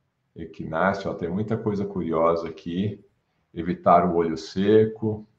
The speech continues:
Você sabia que a vitamina D é usada nos suplementos, tá? Então, você pode seguir aqui a doutora Karine Koller, doutora ponto, aqui no Instagram. Você faz postagem com que frequência, doutora?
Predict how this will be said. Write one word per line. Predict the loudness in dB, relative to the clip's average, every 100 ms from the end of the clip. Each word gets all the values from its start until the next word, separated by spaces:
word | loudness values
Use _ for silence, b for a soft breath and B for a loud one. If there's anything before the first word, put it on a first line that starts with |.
| _ _ _ _ _ _
Você | -16 -6
sabia | 0 2 0
que | 0
a | -2
vitamina | -2 -2 -2 -2 -2
D | 0
é |
usada | 0 4 4 4
nos | -4 -10
suplementos, | -10 -6 -4 0 2 2 -2 -8 -14
tá? | 0 0 0 -6 -18 _ _ _ _ _ -20
Então, | -6 -2
você | -2 -4 -4
pode | -4 0 0 2 -4 -8
seguir | -6 -6 -4 0 0 0
aqui | -2 -4
a | -2
doutora | -4 -2 -2 -2 -6 -16 _
Karine | 0 2 0 -4 -6 -12
Koller, | -8 -2 0 0 -4 -8 -14
doutora | -14 -6 -4 -4
ponto, | -6 -8 -8 -10 -16
aqui | -10 -10
no | -8 -12 -16 _ -4
Instagram. | -2 -2 -6 -14 _ _ -2 -2 -2 -4 -4 -6 -10 b b
Você | -10 2
faz | 4 4
postagem | 2 2 8 6 6
com | -2
que | -2 2
frequência, | 2 4 2 2 0
doutora? | -2 -2 0 0 -2